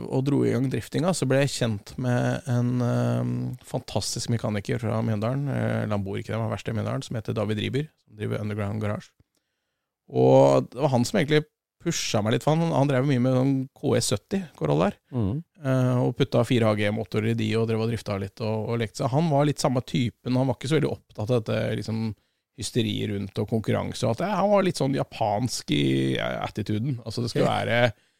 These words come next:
Speaker 1: det skulle bare funke, og så skulle det være gøy, men det skulle ikke være noe flashy, og det skulle ikke være noe, liksom.
Speaker 2: Ja.
Speaker 1: Så, så vi kom veldig godt overens, og, og det var han som egentlig pusha meg litt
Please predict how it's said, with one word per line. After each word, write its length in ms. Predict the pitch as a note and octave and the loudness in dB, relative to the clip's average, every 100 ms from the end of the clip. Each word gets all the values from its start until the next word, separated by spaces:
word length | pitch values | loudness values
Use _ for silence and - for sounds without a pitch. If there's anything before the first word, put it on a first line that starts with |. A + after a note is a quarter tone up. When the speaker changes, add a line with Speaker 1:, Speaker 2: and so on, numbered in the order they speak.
| _ - | _ -12
Speaker 1:
det 80 | |
skulle 160 | - D#3+ | -2 0
bare 100 | D3+ | 4
funke, 380 | D3+ A2+ - A3+ C#4 | 2 2 2 2 2
og 60 | |
så 80 | - | -2
skulle 160 | - C#3 | -2 2
det 120 | D3 | 4
være 200 | B2+ C3+ | 2 2
gøy, 200 | B2+ G3+ D4 | 0 0 0
men 140 | G#3 | -4
det 80 | D3+ | -4
skulle 160 | C3 | -6
ikke 140 | - C#3+ | -4 -2
være 140 | G2 | -2
noe 80 | G#2+ | -4
flashy, 400 | - - - - F#2+ | -8 -8 -6 -4 -4
og 80 | |
det 120 | G2+ - | -4 -8
skulle 120 | A#2 | -8
ikke 140 | A2+ | -4
være 180 | G#2+ G2 | -4 -4
noe, 200 | G2 F2+ | -6 -8
liksom. 300 | - - - - _ _ _ _ | -8 -10 -12 -16 _ _ _ _
Speaker 2:
Ja. 140 | E3 C3 - | 0 0 -2
Speaker 1:
Så, 220 | C#3+ C#3+ D3 C#3+ | 2 4 4 2
så 100 | E3+ | 2
vi 140 | G3+ | 2
kom 180 | - D#3 | 2 4
veldig 200 | C3+ B2+ | 4 2
godt 160 | A2 C3+ | 2 2
overens, 400 | D3 G#3 C4 - | 2 2 2 -2
og, 240 | - D#3+ E3+ E3 D#3+ D#3 C3+ | 0 2 2 2 0 0 -2
og 80 | D3+ | 0
det 80 | D#3+ | 0
var 140 | C#3 | 2
han 100 | B2 - | 0 0
som 160 | C4+ | -2
egentlig 400 | D3 C#3 C#3+ C3+ - _ _ _ _ _ _ _ | 0 0 -2 -4 -8 _ _ _ _ _ _ _
pusha 400 | - F#3+ - - G2 | -4 -2 -2 -2 0
meg 140 | A2 B2+ | 2 2
litt 140 | C#3+ | 0